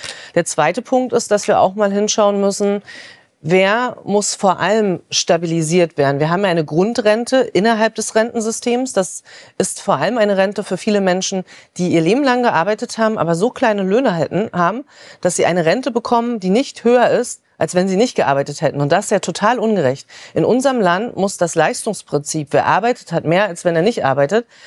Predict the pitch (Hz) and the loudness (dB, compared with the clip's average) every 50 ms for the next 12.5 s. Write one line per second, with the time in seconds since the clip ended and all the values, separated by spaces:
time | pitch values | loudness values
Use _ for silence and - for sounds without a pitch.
0 | - - - 165 175 185 170 - 165 156 160 156 175 208 240 240 233 214 208 - | -18 -8 -4 -2 0 0 0 2 0 0 2 2 2 2 2 2 2 2 2 2
1 | 185 202 156 190 202 - 175 185 175 165 151 143 143 147 - 139 135 _ - - | 0 -2 -2 -2 -2 0 0 0 2 2 2 2 0 0 -4 -4 -6 _ -12 -20
2 | - - - - 160 - 165 165 - - - 165 160 156 156 - 160 143 143 - | -20 -10 -4 -4 -4 -4 -4 -8 -6 -2 0 2 2 2 0 0 -2 -2 -2 2
3 | - 165 196 240 254 247 - - - 185 - - 165 156 151 - 160 147 147 - | 2 2 2 2 0 -4 -6 -6 -8 -8 -4 -2 -4 -4 -2 -4 -4 -4 -4 -4
4 | - 160 165 170 196 233 - - - - - - - - 170 170 170 170 165 - | 0 0 0 2 0 -2 -6 -10 -20 -20 -20 -12 -4 -2 0 0 0 -2 -6 -4
5 | - - 160 170 170 170 160 - - _ - 165 170 170 165 165 208 233 214 226 | -2 -2 -2 -2 0 -2 -2 -2 -4 _ -4 -2 0 2 2 0 0 0 0 0
6 | 247 247 - 233 202 - 202 170 170 170 175 170 - _ - 196 226 247 - 196 | -2 -2 -2 -4 -4 0 0 0 0 0 -2 -6 -8 _ -4 -2 -2 0 2 0
7 | 190 220 - 220 190 190 185 - - 190 190 185 185 175 - - - - _ - | 0 0 -2 -6 -6 -6 -6 -4 -2 0 0 0 -2 -6 -10 -20 -20 -14 _ 0
8 | 175 196 202 190 185 226 294 - 320 - - - 151 151 143 135 135 - - - | 0 2 2 2 0 0 0 0 -2 -2 0 -2 0 0 0 -2 -2 -2 -2 0
9 | 139 131 131 131 - 139 131 139 143 147 156 156 - _ _ _ - - 147 160 | 2 2 0 0 -4 -2 -2 0 0 0 -2 -2 -6 _ _ _ -18 -8 -2 2
10 | 170 185 202 254 269 202 170 156 165 - - 151 175 202 214 214 233 220 - 214 | 2 4 4 2 0 -2 -2 0 0 0 0 0 0 0 -2 -4 -4 -6 -2 -4
11 | 208 - - 151 165 160 160 - - 170 202 214 220 190 185 180 175 175 156 180 | -4 -2 -2 -4 -2 -2 -4 0 0 0 0 0 -2 0 -2 -2 -2 0 -2 -2
12 | 190 196 202 - 196 185 180 185 - | -2 -2 -4 -2 -2 -2 -2 -2 -12